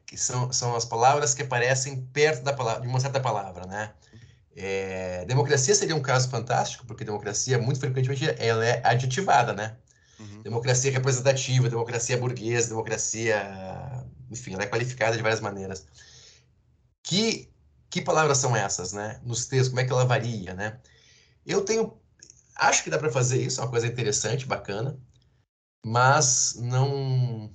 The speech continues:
Speaker 1: não é uma coisa que eu faça muito, sabe? Não é uma coisa que eu, que eu explore muito. Eu ainda prefiro a, a análise textual que eu costumo fazer, ainda é muito da, da retórica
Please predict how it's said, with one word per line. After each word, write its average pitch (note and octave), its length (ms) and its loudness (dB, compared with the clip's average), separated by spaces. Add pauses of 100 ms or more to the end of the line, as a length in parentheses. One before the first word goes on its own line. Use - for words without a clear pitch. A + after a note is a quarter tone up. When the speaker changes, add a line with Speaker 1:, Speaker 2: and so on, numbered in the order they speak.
(120)
Speaker 1:
não C3 160 2
é F3 40 6
uma - 80 0
coisa D#3+ 200 0
que D#3+ 140 -2
eu E3+ 220 -2 (320)
faça C3+ 400 2
muito, C3+ 400 0
sabe? F#2+ 300 -10
Não G2+ 140 -10
é G2+ 40 -10
uma G2+ 100 -14
coisa G#2 240 -10
que - 100 -14
eu, G2+ 280 -10
que - 80 -12
eu G#2 60 -6
explore G#2 300 -2
muito. G2+ 360 -4
Eu B2 200 6
ainda C3 240 6
prefiro C3 640 0 (840)
a, - 320 -4
a A2 60 -4
análise B2 440 4
textual B2 340 0
que B2+ 60 -4
eu B2 60 -2
costumo B2 320 -4
fazer, A2 760 0
ainda A2 220 -2
é G#2+ 40 0
muito B2+ 260 -2
da, G#2 280 0
da F#2+ 120 0
retórica G#2 1300 2